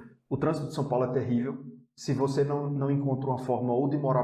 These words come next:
próximo do trabalho, que às vezes pode ser muito caro, ou de morar no contrafluxo do trabalho,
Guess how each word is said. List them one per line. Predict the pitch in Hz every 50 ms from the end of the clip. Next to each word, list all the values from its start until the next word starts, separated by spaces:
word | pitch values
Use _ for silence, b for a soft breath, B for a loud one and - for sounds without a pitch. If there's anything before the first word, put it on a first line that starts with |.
| 123 -
próximo | 123 120 117 - 131 123
do | 120 123
trabalho, | 123 - 117 113 113 110 110 107 107
que | - 127
às | 113 -
vezes | 117 117 117
pode | - - 123 113 - -
ser | - 123
muito | 120 123 123 123 -
caro, | - 123 107 101 104 - - B B B B B B B
ou | 131 131 135
de | 131 131
morar | 131 127 127 123 123 127
no | 123 127
contrafluxo | 127 123 113 - 120 117 - 123 120 117 - - - 113 - - -
do | 120 127
trabalho, | 123 - 123 117 110 110 110 107 107 107